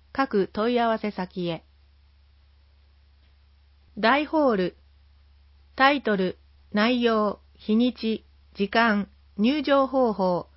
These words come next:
問い合わせの順です。神奈川フィルハーモニー管弦楽団、ブルーダル基金コンサート、in海老名市文化会館。エビーニャも出演、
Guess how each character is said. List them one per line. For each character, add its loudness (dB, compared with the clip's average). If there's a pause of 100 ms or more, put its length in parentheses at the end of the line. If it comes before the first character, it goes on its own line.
(240)
問 0
い 0
合 2
わ 2
せ -2
の 0
順 -2
で -6
す。 -20 (1900)
神 0
奈 -6
川 2
フ -14
ィ 0
ル 0
ハ 0
ー 0
モ 0
ニ -2
ー -20
管 0
弦 2
楽 0
団、 -4 (540)
ブ 2
ル 2
ー 0
ダ 2
ル 0
基 -20
金 -2
コ 2
ン -2
サ -2
ー -20
ト、 -6 (300)
in -2 (140)
海 0
老 -2
名 -2
市 -6
文 -4
化 -2
会 -2
館。 -8 (880)
エ 2
ビ 4
ー 0
ニ 2
ャ 2
も 0
出 -6
演、 -4